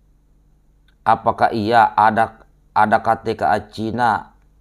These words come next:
yang buruh kasar,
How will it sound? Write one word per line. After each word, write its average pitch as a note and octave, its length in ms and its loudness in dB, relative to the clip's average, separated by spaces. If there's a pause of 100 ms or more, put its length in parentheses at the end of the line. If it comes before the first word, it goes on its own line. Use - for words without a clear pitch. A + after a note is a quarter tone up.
(1200)
yang G2 240 -2
buruh F#2+ 240 -4
kasar, G2+ 720 -8